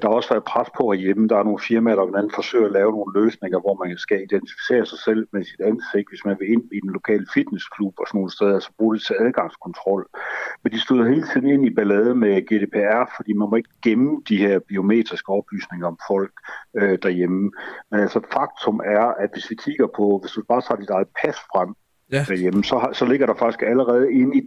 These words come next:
Speaker 1: det, ligger der biometriske oplysninger. De fleste af os kan muligvis huske, hvis vi har den nyere pas, og der bliver taget et billede af os, så det er sådan lidt besværligt med, at man skal sidde på en bestemt måde, og man skal sidde meget stille og sådan noget.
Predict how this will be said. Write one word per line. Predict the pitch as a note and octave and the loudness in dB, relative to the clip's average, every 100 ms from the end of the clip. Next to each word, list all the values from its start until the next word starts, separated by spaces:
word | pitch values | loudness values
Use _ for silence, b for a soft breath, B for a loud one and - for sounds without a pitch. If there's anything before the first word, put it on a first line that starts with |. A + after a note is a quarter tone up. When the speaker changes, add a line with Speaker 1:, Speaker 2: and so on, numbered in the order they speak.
| - | 2
Speaker 1:
det, | B2 B2 A#2+ | 0 0 0
ligger | A#2 A#2+ | 2 2
der | G2 - | 0 0
biometriske | G#2+ G#2 A#2 A2+ - - | 0 4 4 2 -2 -4
oplysninger. | F#2+ - - F2 - E2 E2 B B B | -2 -2 -6 -16 -14 -12 -12 B B B
De | G#2+ | -4
fleste | - C#3 - B2 | 2 2 4 2
af | |
os | A2+ | 2
kan | - | 0
muligvis | A2 B2 B2+ A2 | 2 2 2 0
huske, | - C#3 - - | 0 0 0 -8
hvis | - - | -12 -4
vi | G#2+ | 0
har | A2+ | 0
den | G2+ | 0
nyere | G#2 A#2 A#2+ - | 2 2 2 2
pas, | G#2+ - | 0 0
og | F#2+ | -6
der | |
bliver | F2+ F#2+ | -2 -4
taget | - G#2+ | 0 0
et | G#2+ - | 0 2
billede | B2+ D#3+ A#2+ | 2 4 4
af | G2 | 4
os, | G2+ | 0
så | - | -2
det | G2+ | -4
er | |
sådan | - A2 | 0 2
lidt | G#2+ - | 0 -4
besværligt | - - B2 A2 A#2+ | -6 0 2 2 0
med, | G#2 | 0
at | G2 | -2
man | F#2 | -4
skal | - | -6
sidde | - A2+ B2 - | 0 2 2 0
på | |
en | G2 | -4
bestemt | - - G#2+ - | -4 -2 -2 0
måde, | G2+ F#2 G2 G#2+ | 0 2 2 2
og | F#2+ | 2
man | G2 | -2
skal | - F#2+ | -8 -8
sidde | G2+ | -8
meget | F#2 F#2 | -4 -4
stille | - A#2+ B2 C#3 A2 | -2 2 4 2 0
og | |
sådan | - G#2+ | 0 2
noget. | G2+ | 2